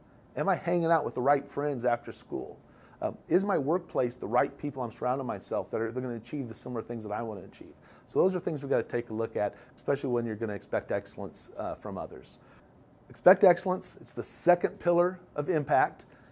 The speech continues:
And again, we feel that's critical in building the foundation of success.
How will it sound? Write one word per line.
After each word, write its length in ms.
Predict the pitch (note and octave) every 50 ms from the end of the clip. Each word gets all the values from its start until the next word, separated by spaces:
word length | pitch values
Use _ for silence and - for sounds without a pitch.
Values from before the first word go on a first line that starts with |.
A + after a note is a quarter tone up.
| - - -
And 100 | A#2+ B2+
again, 240 | C3 D3+ D3 B2 A2+
we 120 | A#2+ C#3
feel 180 | C3 - D#3+ C#3+
that's 180 | C#3+ B2+ -
critical 400 | - - - D3 D#3 D3+ - D3 B2
in 60 | A2+
building 380 | A2 B2+ B2+ C3+ C#3 C3+ C3
the 240 | B2 A2 G2 F#2+ F#2+ F#2+ -
foundation 480 | C3+ B2 B2+ B2 A#2+ B2+ B2 - C#3+
of 80 | C#3+ C#3
success. 540 | - - - - - A2 A#2+ D3 - -